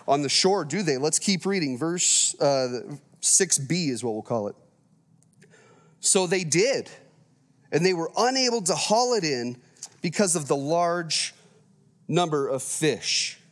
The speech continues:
Wow, they didn't even argue with this guy. No questions, no, no arguing, no nothing. They're just like, "Okay, I guess we haven't caught anything all night, all night. I might as well put the,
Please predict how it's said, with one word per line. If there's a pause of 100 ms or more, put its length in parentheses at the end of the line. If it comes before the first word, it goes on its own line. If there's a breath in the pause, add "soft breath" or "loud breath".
(1200 soft breath)
Wow,
they
didn't
even
argue
with
this
guy.
No
questions,
no, (240 loud breath)
no
arguing,
no
nothing.
They're
just
like,
"Okay,
I (240)
guess
we
haven't
caught
anything
all
night, (400 loud breath)
all
night.
I
might
as
well
put
the,